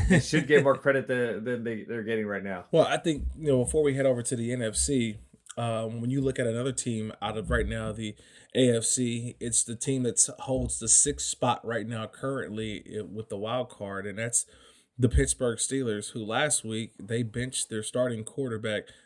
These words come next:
Speaker 2: Mason Rudolph, who we know has already been through a, a crazy couple of weeks already, you know, with the situation with Myles Garrett just a couple weeks ago. But to see a guy like Mason Rudolph benched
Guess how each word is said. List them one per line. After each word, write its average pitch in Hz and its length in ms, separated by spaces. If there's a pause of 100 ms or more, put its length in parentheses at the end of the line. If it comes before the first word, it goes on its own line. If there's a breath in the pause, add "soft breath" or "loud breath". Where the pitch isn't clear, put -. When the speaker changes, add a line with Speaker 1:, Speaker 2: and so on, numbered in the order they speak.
(100)
Speaker 2:
Mason 120 440
Rudolph, 117 480
who 110 100
we 113 100
know 113 140
has 110 140
already 113 400 (360 loud breath)
been 120 220
through 117 240
a, 110 240
a 113 40
crazy 120 440
couple 117 340
of 113 60
weeks 120 280
already, 113 560 (100)
you 110 100
know, 107 120
with 110 160
the 117 60
situation 110 600
with 104 160
Myles 104 260
Garrett 147 460 (160)
just 110 200
a 107 40
couple 117 280
weeks 113 200
ago. 107 320 (800 soft breath)
But 135 360
to 131 140
see 262 320
a 170 60
guy 143 220
like 123 360 (880 soft breath)
Mason 123 600
Rudolph 117 520
benched 104 600